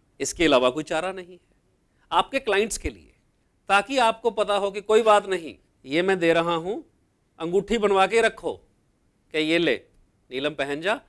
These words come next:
शाम को वापस दे जाइयो, जजमेंट तेरे फेवर में है। ये एक गिमिक है, ये एक, ये एक इल्यूजन है। वास्तव में कलर्स और दिशाओं की ताकत और तत्वों की ताकत से आप प्ले कर रहे हो। कह रहे हो ज्योतिष,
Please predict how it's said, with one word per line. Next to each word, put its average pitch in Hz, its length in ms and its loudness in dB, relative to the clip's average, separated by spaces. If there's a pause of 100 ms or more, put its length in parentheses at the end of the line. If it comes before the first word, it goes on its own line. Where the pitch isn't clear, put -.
(120)
शाम 139 260 -6
को 156 140 -4
वापस 143 320 -2
दे 139 200 -2
जाइयो, 135 260 -2
जजमेंट 123 360 -4
तेरे 120 180 -2
फेवर 107 300 -8
में 92 140 -20
है। - 180 -20 (640)
ये 240 240 -2
एक - 160 -8
गिमिक 196 380 2
है, - 240 -20 (720)
ये 185 200 2
एक, 294 300 -2 (520)
ये 220 140 0
एक - 220 -8 (460)
इल्यूजन 233 440 0
है। 127 220 -10 (240)
वास्तव 196 300 2
में 277 160 -2 (140)
कलर्स 220 500 4 (540)
और 196 180 4
दिशाओं 190 480 0
की 190 300 -10
ताकत 143 340 -6
और 180 220 -6
तत्वों 226 420 0
की 262 120 -6
ताकत 202 340 -4
से - 140 -8
आप 185 160 -2
प्ले 170 160 0
कर 135 180 -4
रहे 104 200 -14
हो। - 160 -20 (400)
कह 233 180 4
रहे 269 200 8
हो 254 140 10
ज्योतिष, 180 460 2